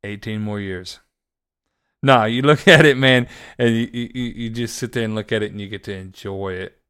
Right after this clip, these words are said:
because, you know, it, it, it's a feeling unlike any other feeling. So shout out to all the fathers out there that are doing the right thing, man, stepping up.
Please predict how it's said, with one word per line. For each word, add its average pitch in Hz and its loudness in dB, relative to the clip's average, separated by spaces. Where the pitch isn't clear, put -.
because, 104 -16
you 117 -10
know, 95 -14
it, - -20
it, 113 -12
it's 123 -6
a 123 -2
feeling 147 -2
unlike 110 -6
any 101 -10
other 92 -12
feeling. 104 -18
So 107 -18
shout 117 -2
out 117 -2
to 117 -4
all 107 -2
the 104 -6
fathers 107 -2
out 104 -4
there 104 -2
that 101 -8
are 98 -10
doing 101 -6
the 98 -6
right 98 -6
thing, 101 -8
man, 98 -8
stepping 101 -8
up. 101 -8